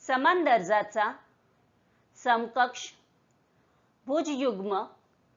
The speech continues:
सहनिर्देशक, योग्य स्थितीत ठेवणे, समन्वय साधणे, सुसूत्रता आणणे किंवा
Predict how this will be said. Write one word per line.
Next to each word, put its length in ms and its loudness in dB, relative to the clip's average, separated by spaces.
सहनिर्देशक, 920 0
योग्य 400 0
स्थितीत 680 -6
ठेवणे, 400 0
समन्वय 560 0
साधणे, 680 -4
सुसूत्रता 720 -2
आणणे 720 -2
किंवा 340 0